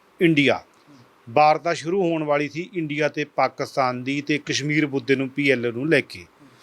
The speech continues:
ਉਸ ਤੋਂ ਪਹਿਲਾਂ ਚਿੱਠੀ ਸਿੰਘਪੁਰਾ ਦੇ ਵਿੱਚ ਅਠੱਤੀ ਸਿੱਖਾਂ ਨੂੰ, ਸਿਰਫ ਸਿੱਖਾਂ ਨੂੰ ਪਿੰਡ ਦੇ ਵਿੱਚੋਂ ਕੱਢ ਕੇ, ਮਾਰ ਕੇ, ਗੋਲੀਆਂ ਮਾਰ ਕੇ, ਗਲ ਵੱਢ ਕੇ, ਉਹਨਾਂ ਨੂੰ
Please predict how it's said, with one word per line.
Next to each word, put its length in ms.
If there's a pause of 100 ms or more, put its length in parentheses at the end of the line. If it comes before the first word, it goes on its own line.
(340)
ਉਸ 200
ਤੋਂ 180
ਪਹਿਲਾਂ 560
ਚਿੱਠੀ 460
ਸਿੰਘਪੁਰਾ 640
ਦੇ 140
ਵਿੱਚ 440 (220)
ਅਠੱਤੀ 880
ਸਿੱਖਾਂ 560
ਨੂੰ, 460 (1200)
ਸਿਰਫ 300
ਸਿੱਖਾਂ 400
ਨੂੰ 120 (380)
ਪਿੰਡ 220
ਦੇ 160
ਵਿੱਚੋਂ 340
ਕੱਢ 320
ਕੇ, 300
ਮਾਰ 280
ਕੇ, 220
ਗੋਲੀਆਂ 380
ਮਾਰ 280
ਕੇ, 160
ਗਲ 320
ਵੱਢ 180
ਕੇ, 260 (320)
ਉਹਨਾਂ 220
ਨੂੰ 220